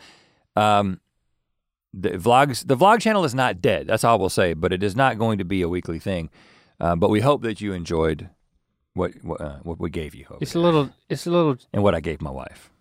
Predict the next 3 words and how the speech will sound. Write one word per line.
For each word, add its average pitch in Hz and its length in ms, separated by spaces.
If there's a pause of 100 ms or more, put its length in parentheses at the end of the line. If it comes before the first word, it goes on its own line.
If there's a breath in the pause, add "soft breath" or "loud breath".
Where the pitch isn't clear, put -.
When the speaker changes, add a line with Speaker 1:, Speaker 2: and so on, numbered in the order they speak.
Speaker 2:
unscheduled 135 1160 (1040)
treat - 380
zone. 95 420